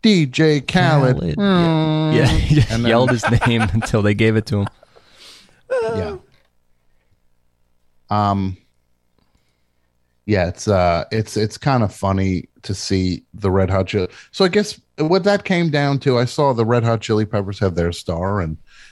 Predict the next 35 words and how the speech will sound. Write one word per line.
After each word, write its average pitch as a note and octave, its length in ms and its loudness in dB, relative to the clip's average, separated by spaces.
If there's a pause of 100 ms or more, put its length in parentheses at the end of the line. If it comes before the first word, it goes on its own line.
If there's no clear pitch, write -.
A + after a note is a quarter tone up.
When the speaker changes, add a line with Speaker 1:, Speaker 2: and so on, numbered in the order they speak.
(100)
Speaker 1:
D G2 140 0
J F#2+ 180 0
Khaled F2 420 -2
has E2+ 260 -6
his. F#2 260 -6
I C3+ 60 0
was C#3 80 -4
just D3 180 -8
like, C#3+ 160 -2
I - 640 -20
guess A#3+ 180 -4
people E3 440 -2
suck C#3+ 460 -2
at C#3 140 -2
different, C3+ 540 -2
at B2+ 120 -4
different, C#3 420 -2
uh, C#3 260 2
rates. C#3 460 -4 (1200)
D A#2+ 140 2
J B2 180 0
Khaled A2 520 0
got G2+ 340 0 (720)
so B2+ 300 -2
much C3+ 360 0
suckitude G#2+ 760 0
in. F2 360 -2 (1800)
He D3+ 140 2
got, D3 220 0
like, D3 160 0
thirty C3+ 420 0
years C3 460 2
of G#2+ 120 0
suckitude A2+ 880 0
in. F#2+ 320 2